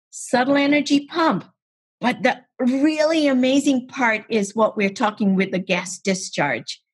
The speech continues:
Your intention is a powerful source of energy and information.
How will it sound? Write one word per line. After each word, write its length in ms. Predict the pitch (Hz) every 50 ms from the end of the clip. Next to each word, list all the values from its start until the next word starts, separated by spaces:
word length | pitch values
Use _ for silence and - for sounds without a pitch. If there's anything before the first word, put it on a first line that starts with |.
| _ _ _ _ _ _ _ -
Your 400 | 196 185 170 202 269 294 320 359
intention 800 | 370 403 359 311 302 - - 320 262 269 277 - - 254 240 226
is 280 | - - 190 185 180 180
a 140 | 180 165 160 - _ - - - - -
powerful 1040 | - 233 233 254 262 277 285 277 247 233 208 - - - 185 170 170 175 170 180 - _ _ _ _ _ _
source 760 | - - - - - - 220 190 190 190 190 190 - - - _ _ _ -
of 240 | 190 180 170 165 - _ _ -
energy 680 | 233 247 262 269 277 269 277 - 277 277 277 - - _ -
and 180 | - 180 190 -
information. 920 | 185 196 214 220 220 - 208 196 190 190 196 214 - - - 180 160 -